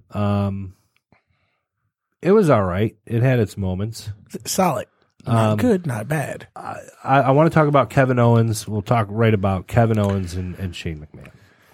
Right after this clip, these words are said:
Speaker 1: So Kevin Owens last week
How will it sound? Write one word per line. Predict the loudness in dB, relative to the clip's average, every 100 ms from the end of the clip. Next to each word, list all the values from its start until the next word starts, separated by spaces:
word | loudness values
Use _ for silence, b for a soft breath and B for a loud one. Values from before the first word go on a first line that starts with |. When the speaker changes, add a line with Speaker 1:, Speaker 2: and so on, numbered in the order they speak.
| b b b b b b b
Speaker 1:
So | 2 4 4 4
Kevin | 2 4 6
Owens | 6 6 4 0 -6 -10 _ _
last | -4 0 0 2
week | 4 4 2 -6